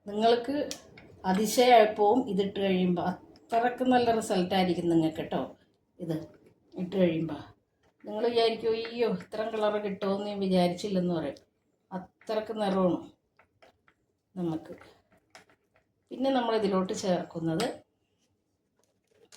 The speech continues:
നമ്മുടെ തൈര്.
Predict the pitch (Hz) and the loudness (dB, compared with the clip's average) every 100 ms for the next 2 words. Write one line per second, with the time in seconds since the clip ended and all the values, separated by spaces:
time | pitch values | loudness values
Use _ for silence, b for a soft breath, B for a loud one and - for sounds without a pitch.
0 | - _ - _ _ _ _ _ _ _ | -20 _ -20 _ _ _ _ _ _ _
1 | _ - - - - - _ _ - - | _ -20 -8 -8 -8 -14 _ _ -20 -20
2 | _ _ _ _ _ _ - 185 165 185 | _ _ _ _ _ _ -8 -6 -4 -6
3 | 240 220 175 | -4 -2 -2